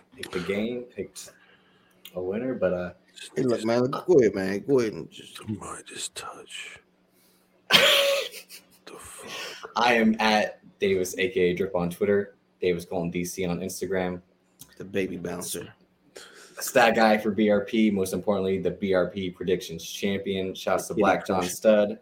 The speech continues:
Speaker 1: Shouts to Fam two for, uh, stopping
Speaker 2: Uh.
Speaker 1: by the other day on Thanks versus Davis, our bonus episode after the game where we talked the game and the
Speaker 3: I saw that. He
Speaker 1: insanity.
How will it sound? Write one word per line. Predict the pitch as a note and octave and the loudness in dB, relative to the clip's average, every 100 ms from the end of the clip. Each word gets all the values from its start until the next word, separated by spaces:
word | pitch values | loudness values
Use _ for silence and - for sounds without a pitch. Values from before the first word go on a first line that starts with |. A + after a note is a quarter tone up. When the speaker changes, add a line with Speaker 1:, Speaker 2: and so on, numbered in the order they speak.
| - | -6
Speaker 1:
Shouts | - F#2+ - | -2 -2 -2
to | |
Fam | F#2 - F#2 | -4 -2 -2
two | - A2+ A2 | -2 -2 -2
for, | - F2+ | 0 0
uh, | E2 E2 - | 0 -4 -6
stopping | - G3 G#3 F#2+ | 6 8 10 8
Speaker 2:
Uh. | |
Speaker 1:
by | F2 | 6
the | F2 F2+ | 2 0
other | F2+ | 2
day | F2 F2 F2+ _ _ _ _ - | 2 2 -2 _ _ _ _ -8
on | |
Thanks | E2+ F#2 - | -2 -2 -2
versus | F2+ F#2+ | -6 -2
Davis, | F2+ F2+ F2 | 0 0 0
our | F2 | -2
bonus | F2 F#2+ F#2+ F2+ | 0 0 0 -2
episode | F#2 F#2+ - F#2 | -2 -2 0 2
after | F2+ F2 F2+ | 2 0 -2
the | |
game | F2+ F#2 F2+ | -2 0 0
where | F2 | -2
we | E2+ | -2
talked | F2 E2 E2 - _ _ _ _ _ _ _ _ | -6 -8 -12 -16 _ _ _ _ _ _ _ _
the | G#2+ | 2
game | A#2 B2 A#2+ A2+ | 8 8 10 8
and | G#2 | 8
the | G#2 | 10
Speaker 3:
I | |
saw | F#3+ | 12
that. | E3 | 12
He | D#3 | 10
Speaker 1:
insanity. | F3 G#2+ G#2 F#2+ F#2 | 6 4 4 2 -2